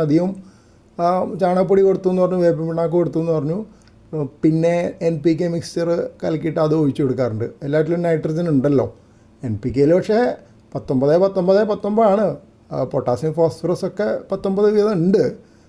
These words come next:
പക്ഷേ എന്തുകൊണ്ടാണെന്നറിയില്ല. പരിഹാരം പറയണത് ചാണകം, കടലപ്പിണ്ണാക്ക് തുടങ്ങിയ നൈട്രജൻ വളങ്ങൾ നൽകുന്നത് ഈ പൂ വരാനുള്ള സമയമാകുമ്പോൾ കുറയ്ക്കുക. പകരം പൊട്ടാസ്യം, ഫോസ്ഫറസ് എന്നിവ അടങ്ങിയ വളങ്ങൾ,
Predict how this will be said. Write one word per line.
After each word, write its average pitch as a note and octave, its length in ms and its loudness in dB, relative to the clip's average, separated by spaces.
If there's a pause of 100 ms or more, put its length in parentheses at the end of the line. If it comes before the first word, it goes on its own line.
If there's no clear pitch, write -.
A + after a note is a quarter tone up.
(300)
പക്ഷേ C#3 260 -10
എന്തുകൊണ്ടാണെന്നറിയില്ല. D#3 680 2 (280)
പരിഹാരം F#3 500 2
പറയണത് A3 340 2 (600)
ചാണകം, F3 520 2
കടലപ്പിണ്ണാക്ക് F3+ 840 0 (200)
തുടങ്ങിയ D#3+ 380 0
നൈട്രജൻ D3 480 0
വളങ്ങൾ D#3+ 280 0 (140)
നൽകുന്നത് C#3 540 0 (320)
ഈ - 20 0 (560)
പൂ C#3+ 100 0 (120)
വരാനുള്ള D#3+ 440 4
സമയമാകുമ്പോൾ C#3 540 0
കുറയ്ക്കുക. A#2+ 420 0 (760)
പകരം F3+ 360 4 (220)
പൊട്ടാസ്യം, G3 640 0
ഫോസ്ഫറസ് F3 520 -2 (180)
എന്നിവ D3+ 220 -2 (540)
അടങ്ങിയ D3 320 -2 (120)
വളങ്ങൾ, C3 380 0